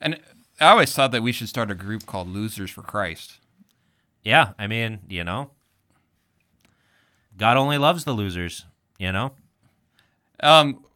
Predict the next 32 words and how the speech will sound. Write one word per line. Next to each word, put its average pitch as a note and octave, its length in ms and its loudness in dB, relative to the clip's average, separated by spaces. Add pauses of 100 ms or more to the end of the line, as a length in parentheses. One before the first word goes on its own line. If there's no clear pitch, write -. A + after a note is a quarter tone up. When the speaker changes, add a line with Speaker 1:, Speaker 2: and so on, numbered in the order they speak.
(120)
Speaker 1:
and, D3+ 220 0
uh, C#3 240 4
we C3+ 100 -2
do F3+ 220 -2
need G#3 160 0
to D#3+ 100 -2
keep D#3 280 -6
it C3 160 -2 (260)
moving E3 400 -4
a F3 60 -6
little F3 180 -4
bit E3+ 300 -4 (180)
just B2+ 220 -10
because, A2+ 600 -6
uh, G2+ 280 -4
Vicar C#3 340 -4
and C3 100 2
I A#2 100 2
have A2 180 0
to A2 100 -6
go. G#2+ 300 -4
We G#2 180 -6
meet G#2 220 -6
with G2 120 -12
a G2 80 -10
family G#2+ 600 -10
here A#2 280 -4
pretty A2+ 280 -4
soon G#2+ 400 -4
for G2 340 -8
a, F#2+ 340 -8
uh, F2+ 280 -12